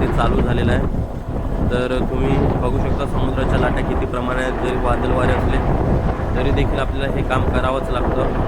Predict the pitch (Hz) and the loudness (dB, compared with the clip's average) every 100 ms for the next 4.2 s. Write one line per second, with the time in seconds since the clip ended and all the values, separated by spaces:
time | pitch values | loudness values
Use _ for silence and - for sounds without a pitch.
0 | - - - 131 147 156 - 156 151 - | 0 -2 0 0 0 0 0 2 2 2
1 | 147 139 139 143 151 151 147 135 139 127 | 0 0 0 0 2 2 2 2 2 2
2 | - 123 147 - - - - - 127 - | 0 2 2 2 0 0 0 0 0 2
3 | - 139 135 135 120 120 - 123 131 131 | 0 0 2 2 2 2 2 2 2 2
4 | 127 | 2